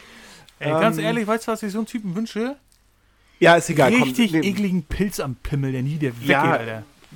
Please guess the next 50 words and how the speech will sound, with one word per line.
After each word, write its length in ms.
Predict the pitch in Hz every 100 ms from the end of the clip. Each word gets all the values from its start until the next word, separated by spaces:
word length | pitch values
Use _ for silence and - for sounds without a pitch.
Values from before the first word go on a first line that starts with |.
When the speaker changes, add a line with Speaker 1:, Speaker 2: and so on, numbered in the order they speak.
| - - -
Speaker 2:
kriegt 300 | - 196 196
er, 160 | 131 110
kriegt 280 | - 170 -
er, 100 | 104
kriegt 220 | - 143
er. 80 | 110
Speaker 1:
Und 60 |
Speaker 2:
So, 60 | 123
Speaker 1:
dass 140 | 240
der 80 | 139
Speaker 2:
egal, 140 | 226 123
Speaker 1:
Butter, 180 | 302 285
Speaker 2:
auf 60 |
jeden 100 | 269
Speaker 1:
dass 140 | - 185
der, 120 | 226
dass 180 | 202 185
Speaker 2:
Fall. 100 | 220
Speaker 1:
der 60 |
Toast 360 | - 262 277 -
immer 280 | 226 233 214
auf 180 | 214 -
die 140 | 208
gestrichene 440 | 190 - 214 202
Seite 260 | 175 185 175
fällt, 280 | - 143 123
Alter. 280 | 113 113 113 _ _ -
Und 120 | 151
der 80 | 165
sich 120 | 170
dann 120 | 185
eine 100 | 175
Speaker 2:
Ja, 60 | 165
auch 40 |
Speaker 1:
eklige 240 | 208 220 220
Speaker 2:
das 60 |
wird 100 | 196
Speaker 1:
Infektion 400 | 202 - 170 214
Speaker 2:
passieren. 40 | 185
Speaker 1:
wegholt 240 | 165 139 123
dadurch. 360 | 117 113 110 _ _ _ _ _ - - _
Speaker 2:
Und 220 | - 156 139
immer 220 | 175 160
Platten 340 | - 160 127
im 140 | 110 101
Fahrrad, 360 | 107 98 98
so. 180 | - 113
Speaker 1:
Ist 140 | 147 143
so. 100 | 131 214 -
Speaker 2:
Ähm, 480 | 147 156 175 185